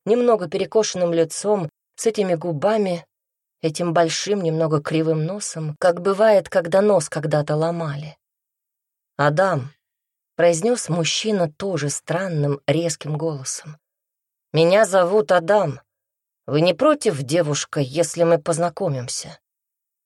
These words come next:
Я только глазами тогда захлопала. "Я могу вам свой паспорт показать. И вообще меня тут все знают. Я не какой-то там", продолжил кузнец.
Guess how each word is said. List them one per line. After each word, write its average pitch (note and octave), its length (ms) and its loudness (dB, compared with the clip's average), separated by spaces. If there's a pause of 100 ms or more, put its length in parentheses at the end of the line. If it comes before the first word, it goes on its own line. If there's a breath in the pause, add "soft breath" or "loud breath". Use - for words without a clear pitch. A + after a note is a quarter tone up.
(160)
Я D3 120 -2
только D3+ 260 -2
глазами D3 460 -2
тогда C#3 260 -6
захлопала. D3 680 -8 (840)
"Я D3+ 180 2
могу F3+ 320 2
вам G3 180 4
свой F3+ 300 2
паспорт - 520 0
показать. D#3+ 640 -2 (520)
И D#3 80 4
вообще E3+ 340 2
меня F3+ 220 4
тут D#3+ 140 0
все - 280 -4
знают. E3+ 540 -2 (540)
Я D#3+ 180 4
не G3+ 120 2
какой-то A3 540 2
там", D#3+ 400 0 (500)
продолжил D3+ 580 0
кузнец. D3+ 640 -10